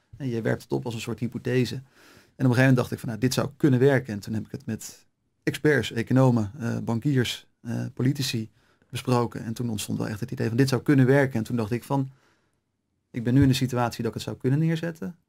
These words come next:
Hoe belangrijk vind ik dit? Eh, hoe groot is de kans van slagen?" Nou ja, goed, dat laatste, daar kunnen we het daar nog over hebben. Hè, dat, dat is iets, je neemt een risico, maar ik heb wel het gevoel, als dit zou slagen, dat dit voor een groot deel, eh, zou kunnen bijdragen aan uiteindelijk een, een,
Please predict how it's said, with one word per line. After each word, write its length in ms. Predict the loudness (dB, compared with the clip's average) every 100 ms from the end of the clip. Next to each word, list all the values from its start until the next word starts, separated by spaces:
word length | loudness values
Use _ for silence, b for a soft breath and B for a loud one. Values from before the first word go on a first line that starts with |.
| _
Hoe 140 | -2
belangrijk 420 | 2 2 2 0 -2
vind 220 | -2 -2
ik 140 | 0
dit? 360 | 0 0 -4 -16 -14
Eh, 200 | -10 -6
hoe 160 | -4
groot 180 | -4 -4
is 80 | -4
de 60 |
kans 220 | -6 -8 -8
van 100 | -8
slagen?" 500 | -6 -4 -4 -6 -14 _ _ _
Nou 180 | -12 -12
ja, 60 | -12
goed, 140 | -18
dat 100 | -6
laatste, 280 | -4 -4 -6
daar 100 | -8
kunnen 180 | -6 -4
we 60 |
het 80 | -4
daar 80 | -4
nog 100 | -2
over 100 | 0
hebben. 200 | -2 -4
Hè, 120 | -6
dat, 200 | -6 -6
dat 160 | -8 -8
is 140 | -8
iets, 320 | -6 -6 -8 -12 _
je 100 | 0
neemt 200 | 0 2
een 80 | 2
risico, 420 | 2 2 2 2
maar 100 | 2
ik 60 | 0
heb 80 | 0
wel 100 | 0
het 80 |
gevoel, 240 | -2 -4 -2
als 160 | 0
dit 120 | 0 0
zou 160 | -2
slagen, 520 | -4 -2 -2 -2 -4 -8 b b b b
dat 120 | -10
dit 120 | -8 -6
voor 120 | -8
een 60 | -4
groot 260 | -4 -2
deel, 360 | 0 0 0 -6 _ _
eh, 240 | -10 -6 -4
zou 160 | -4 -2
kunnen 220 | -2 0
bijdragen 640 | 0 0 -2 -4 -8 -6
aan 200 | -4 -4
uiteindelijk 580 | -4 0 2 4 2 -2
een, 200 | -6 -6
een, 220 | -4 -6